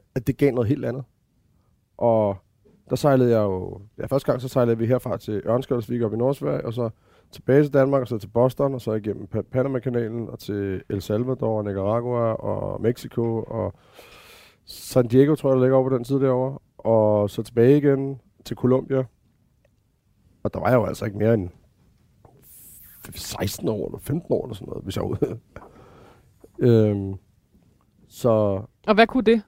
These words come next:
Speaker 2: Altså, hva-, hvad
Speaker 1: Jamen, det gav mig noget andet. Det gav mig, det, det gav, et, det gav frihed, og det var, det var et eventyr jo. Og jeg bestemte ligesom selv.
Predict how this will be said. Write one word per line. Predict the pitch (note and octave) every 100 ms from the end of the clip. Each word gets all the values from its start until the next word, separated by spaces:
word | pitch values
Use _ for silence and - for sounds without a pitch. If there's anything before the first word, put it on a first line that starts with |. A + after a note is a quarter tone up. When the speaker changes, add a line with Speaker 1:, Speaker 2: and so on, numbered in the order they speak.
| -
Speaker 2:
Altså, | F3
hva-, | F#3+ F#3+
hvad | F#3+ G3+ G#3 G3+
Speaker 1:
Jamen, | C#3 D3
det | -
gav | F#3+
mig | A3
noget | G#3 D#3
andet. | F#3+ F#3
Det | -
gav | D#3
mig, | D#3 C#3
det, | C3+ G2+
det | G#2
gav, | B2 -
et, | E3 -
det | -
gav | B2+
frihed, | - C#3+ D#3 F3
og | D3 B2+
det | A2+
var, | A2 G#2 G2
det | F#2+ B2+
var |
et | C3 -
eventyr | B2 F3+ - D#3+
jo. | C3+ B2 A#2+ _ _ _ _ -
Og | A#2+ A#2 A2+ G#2+ G2+ F#2+ F2+
jeg | A2 A2
bestemte | G#2+ D3+ -
ligesom | C#3+ C3+ C#3
selv. | - D#3